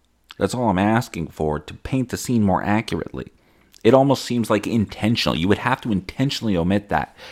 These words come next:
'cause those facts are just so fucking blatantly obvious. Not to mention all the, all, all, all the efforts, uh, of Tim Gray.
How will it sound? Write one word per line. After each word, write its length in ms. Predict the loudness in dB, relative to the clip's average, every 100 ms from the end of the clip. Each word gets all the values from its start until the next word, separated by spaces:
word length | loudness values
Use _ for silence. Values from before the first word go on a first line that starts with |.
| -10
'cause 180 | -2 0
those 220 | 4 2
facts 280 | 2 0 0
are 60 | -6
just 180 | -8 -4
so 140 | -6
fucking 460 | -6 0 0 2 -4
blatantly 640 | 0 0 0 0 0 2
obvious. 640 | 2 2 -2 -6 -18 -20 _ _ _ _ _ _ _ _ _ _ _ _ _ _ _ _ _ _ _ _ _ _ _ _ _ _ _ _
Not 160 | 0 0
to 60 |
mention 220 | 0 0 0
all 100 | 4
the, 300 | 4 4 0
all, 220 | 0 0
all, 340 | 0 -4 -2
all 140 | -2 0
the 160 | 2
efforts, 420 | 0 -2 -6 -6
uh, 200 | -6 -6 -8 -14 -10
of 180 | -12 -4
Tim 220 | 0 2
Gray. 360 | 6 6 4